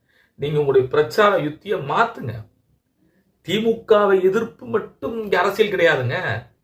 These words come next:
திமுகவை எ-, எதிர்த்து, எதிர்த்து பேசியே நீங்க அரசியல் செய்யலாங்கிறத திமுக அறுபது ஆண்டுகளா பார்த்துட்டு இருக்க அரசியல் அது.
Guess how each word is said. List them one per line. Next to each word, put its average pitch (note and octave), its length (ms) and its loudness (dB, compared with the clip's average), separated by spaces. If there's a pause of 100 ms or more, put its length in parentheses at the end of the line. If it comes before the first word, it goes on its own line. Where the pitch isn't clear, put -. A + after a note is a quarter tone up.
(880)
திமுகவை G3 540 2
எ-, E3 200 4
எதிர்த்து, G3+ 540 -4
எதிர்த்து - 720 -6
பேசியே G3+ 680 4 (220)
நீங்க E3+ 240 -2
அரசியல் G3 340 0
செய்யலாங்கிறத E3+ 800 0 (280)
திமுக G3+ 480 -2
அறுபது G3 420 6
ஆண்டுகளா G#3 240 2
பார்த்துட்டு G3 420 0
இருக்க E3+ 220 -6
அரசியல் F3 400 2
அது. - 380 -4